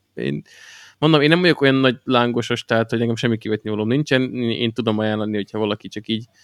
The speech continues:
nem akar szöszmetölni a tésztával, hanem csak megvárja, amíg kiolvad, aztán behajítja az olajba, akkor tök jó.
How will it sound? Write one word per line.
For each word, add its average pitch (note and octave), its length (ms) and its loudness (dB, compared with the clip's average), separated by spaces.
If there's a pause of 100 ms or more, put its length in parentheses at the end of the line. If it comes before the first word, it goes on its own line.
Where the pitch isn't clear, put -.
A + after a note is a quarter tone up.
(420)
nem B2+ 200 2
akar A#2 280 0
szöszmetölni A2+ 540 -2
a A2 40 0
tésztával, A2 500 -2
hanem G#2+ 240 -4
csak - 160 -10 (240)
megvárja, G#2+ 380 0
amíg G#2+ 180 -2
kiolvad, G#2+ 340 0
aztán A2 260 -6
behajítja A2 380 -6
az G#2 60 -8
olajba, A2+ 300 -2
akkor G#2+ 320 -8
tök - 180 -20
jó. G2 140 -8